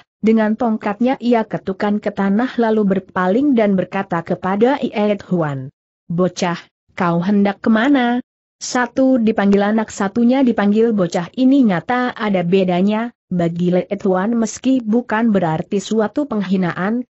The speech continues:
tapi sedikit banyak merasa mendongkol, maka ia menjawab meniru jawaban Hui Kiam. "Tentang ini Bo Ampue tidak dapat menerangkan." "Bocah, aku si orang tua akan memukulmu baru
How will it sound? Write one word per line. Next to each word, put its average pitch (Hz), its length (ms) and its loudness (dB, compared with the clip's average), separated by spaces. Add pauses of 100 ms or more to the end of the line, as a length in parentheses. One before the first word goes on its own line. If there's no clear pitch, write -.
tapi 202 240 -2
sedikit 202 640 -4
banyak 165 320 0
merasa 175 400 -2
mendongkol, 202 640 2
maka 202 400 0
ia 226 320 0
menjawab 196 560 2
meniru 220 480 4
jawaban 190 560 0
Hui 170 240 0
Kiam. 147 400 -2 (400)
"Tentang 269 480 2
ini 247 320 4
Bo 220 160 4
Ampue 202 480 -2 (240)
tidak 214 320 0
dapat 165 400 -2
menerangkan." 175 720 -2 (480)
"Bocah, 180 480 -2 (560)
aku 175 240 -4
si 226 320 -6
orang 220 400 -2
tua 233 240 0
akan 226 400 -2
memukulmu 233 800 2
baru 233 240 2